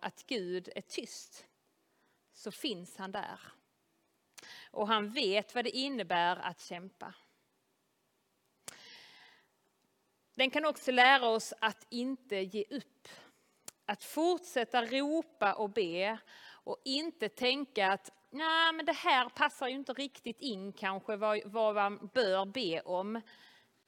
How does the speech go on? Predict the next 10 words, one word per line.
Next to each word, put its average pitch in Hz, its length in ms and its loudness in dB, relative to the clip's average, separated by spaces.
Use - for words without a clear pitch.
Så 269 220 0
tänkte 277 320 0
inte 285 320 -2
den 302 120 0
kananeiska 226 500 0
kvinnan. 190 440 -4
Hon 220 140 -4
kom, 220 440 2
hon 220 180 -4
tänkte, 247 420 0